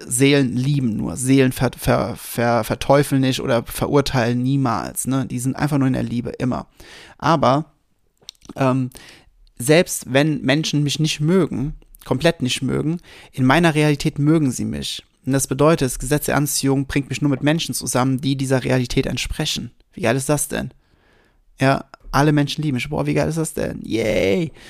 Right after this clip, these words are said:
Okay, lass zusammen Party machen. <laughs> Ja, also bedeutet, wenn du Kritik bekommst, ne, nimm sie positiv, sieh das Positive da drin, ähm,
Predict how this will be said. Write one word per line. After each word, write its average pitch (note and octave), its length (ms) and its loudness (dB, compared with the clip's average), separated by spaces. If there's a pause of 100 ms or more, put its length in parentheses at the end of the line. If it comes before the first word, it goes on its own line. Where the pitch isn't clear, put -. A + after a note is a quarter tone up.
(260)
Okay, D3+ 200 2
lass - 320 -2
zusammen D3+ 240 0
Party D#3 280 2
machen. C#3 420 -2
<laughs> - 40 -6 (2000)
Ja, D3 220 2 (420)
also D3+ 240 2
bedeutet, E3+ 540 2 (380)
wenn D#3 120 4
du F#3+ 60 4
Kritik - 360 -4
bekommst, D#3+ 720 0
ne, D#3 240 2
nimm E3 220 4
sie G3+ 80 2
positiv, E3+ 540 -2
sieh C#3 180 -4
das F3 220 0
Positive D#3+ 440 -2
da D3+ 120 4
drin, D#3 420 2 (480)
ähm, C3+ 560 2